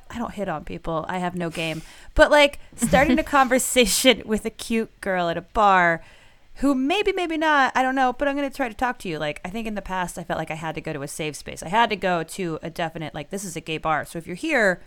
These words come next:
Speaker 1: I get to make the assumption that maybe you're not straight." Like, that's, I think that's why those exist, because we need those spaces where we can go and, you know, you're
Speaker 2: Mm-hmm.
Speaker 1: not in danger of, of, I don't, co-, coming on to a straight person that doesn't appreciate your,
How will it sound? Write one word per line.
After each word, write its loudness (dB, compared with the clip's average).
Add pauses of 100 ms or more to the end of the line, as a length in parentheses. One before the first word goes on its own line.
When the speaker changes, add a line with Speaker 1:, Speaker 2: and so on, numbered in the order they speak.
(380)
Speaker 1:
I -6
get -8
to -10
make -4
the -8
assumption -6
that -8
maybe -10
you're -10
not -14
straight." -14 (340)
Like, -4
that's, -6
I -8
think -10
that's -6
why -2
those -8
exist, -10
because -12
we -12
need -10
those -6
spaces -8
where -10
we -10
can -12
go 2
and, -6
you -8
know, -6
you're -4
Speaker 2:
Mm-hmm. -2
Speaker 1:
not -2 (640)
in -6
danger -4
of, -8
of, -12 (840)
I -16
don't, -16
co-, -14 (400)
coming 2
on 2
to -2
a 0
straight -8
person -6
that -6
doesn't -2
appreciate -2
your, -4